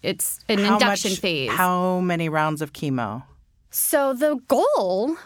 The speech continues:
Speaker 1: was to have two or three rounds of chemo and then, you know, hopefully you're in remission.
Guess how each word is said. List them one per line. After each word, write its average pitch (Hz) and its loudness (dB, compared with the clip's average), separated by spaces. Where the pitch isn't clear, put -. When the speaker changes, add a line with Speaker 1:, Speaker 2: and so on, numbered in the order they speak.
Speaker 1:
was 240 2
to 240 -4
have 262 0
two - -2
or 453 2
three 330 -2
rounds 254 0
of 233 -4
chemo 185 0
and 190 0
then, 185 0
you 202 -4
know, 170 0
hopefully 190 -2
you're 185 0
in 180 0
remission. - -2